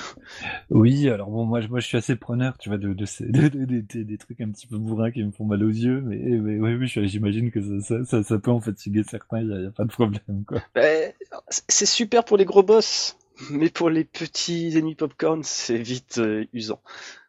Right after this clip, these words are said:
Speaker 1: Oui, oui, c'est vrai que ça, ça, bah, bah, encore une fois, tu sais, ça, ça met, euh, ça met une emphase sur un truc où il y a pas besoin d'en avoir, alors que sur un gros ennemi, tout de suite, tu te dis, ah oui, putain, je, je le, je défonce tellement que j'en fais trembler l'écran, là, c'est, tu sais, ça,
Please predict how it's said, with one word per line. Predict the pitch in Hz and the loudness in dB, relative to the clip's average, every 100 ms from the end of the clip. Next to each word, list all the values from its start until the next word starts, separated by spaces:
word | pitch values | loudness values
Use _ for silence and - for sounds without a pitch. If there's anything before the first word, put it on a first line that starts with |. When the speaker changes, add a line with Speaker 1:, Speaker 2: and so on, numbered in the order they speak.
| _ - | _ 4
Speaker 1:
Oui, | 139 131 | 6 8
oui, | 147 | 4
c'est | - 110 | 0 -2
vrai | 120 | -2
que | 131 | -4
ça, | - 104 | 0 -2
ça, | - 104 | -2 -6
bah, | 113 | -4
bah, | 110 120 113 - _ - | 2 2 2 -4 _ -18
encore | 95 117 | -10 -6
une | 120 | -4
fois, | 117 143 | -4 -6
tu | 139 | -6
sais, | - | -4
ça, | 107 | -4
ça | 98 113 | -2 -2
met, | 110 120 | 0 2
euh, | 120 110 | 2 0
ça | 101 113 | 0 0
met | 123 | 0
une | 127 | 0
emphase | 120 113 139 143 | -2 -4 -4 -6
sur | - 101 | -6 -6
un | 104 | -4
truc | - 135 | -6 -6
où | 113 | -2
il | |
y | 98 | -2
a | |
pas | - | 0
besoin | 110 110 110 | -2 0 0
d'en | 104 | 2
avoir, | 104 117 131 | 2 0 0
alors | 104 92 | -2 -4
que | 104 | -8
sur | - 101 | -6 -2
un | 101 98 | 0 0
gros | 98 101 104 110 | -2 2 4 4
ennemi, | 113 117 131 143 | 2 -2 -6 -6
tout | 110 | -10
de | |
suite, | - 147 | -10 -10
tu | - | -10
te | 95 | -10
dis, | 110 | -6
ah | 120 | -4
oui, | 139 110 | -4 -6
putain, | - 110 101 | -8 -8 -6
je, | 101 101 | -6 -4
je | 92 101 | -2 -2
le, | 95 - - - | -4 -10 -16 -6
je | 104 123 | 2 4
défonce | 117 123 135 120 | 4 0 -2 -8
tellement | - 127 127 139 | -4 -4 -4 -8
que | 117 | -6
j'en | 104 | -6
fais | - | -8
trembler | 107 113 110 110 | -10 -8 -2 0
l'écran, | 107 - 135 139 | 0 -2 -4 -2
là, | 120 - | -4 -4
c'est, | 110 107 | -4 -2
tu | 131 | -4
sais, | |
ça, | 117 | -2